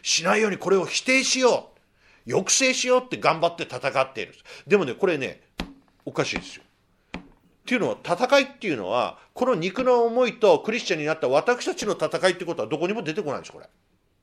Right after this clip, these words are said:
御霊がこのような肉の行いに敵対してくれるんですよ。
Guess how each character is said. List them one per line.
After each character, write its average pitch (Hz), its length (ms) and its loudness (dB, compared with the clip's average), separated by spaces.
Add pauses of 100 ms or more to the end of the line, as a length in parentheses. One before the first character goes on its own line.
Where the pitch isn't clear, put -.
(960)
御 139 60 -10
霊 208 180 -4
が 285 800 0 (320)
こ 196 120 -2
の 185 120 0
よ 180 240 0
う - 20 -8
な 190 340 -2 (260)
肉 147 300 -4
の 165 320 2
行 139 260 0
い 147 60 -2
に 196 80 -6
敵 - 180 -12
対 135 200 -2
し - 20 -12
て - 80 -10
く 123 40 -8
れ 117 40 -6
る 98 80 -6
ん - 20 -12
で - 60 -20
す - 40 -16
よ。 - 120 -20